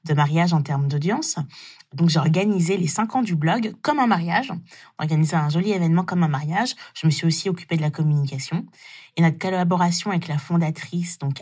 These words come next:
Anne, euh, notre collaboration s'est tellement bien passée qu'elle m'a proposé de devenir son associée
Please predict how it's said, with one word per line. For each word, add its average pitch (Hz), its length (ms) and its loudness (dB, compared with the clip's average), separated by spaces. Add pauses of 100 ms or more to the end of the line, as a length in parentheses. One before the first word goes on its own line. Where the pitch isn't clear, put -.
Anne, 185 360 0 (480)
euh, 147 200 2
notre 151 120 0
collaboration 175 640 0
s'est 170 160 -8
tellement 190 320 -2
bien 170 160 2
passée 147 400 -4
qu'elle 165 160 -4
m'a 139 120 -2
proposé 143 680 -4 (420)
de 147 380 -2
devenir 160 340 2
son 151 160 -2
associée 165 540 -4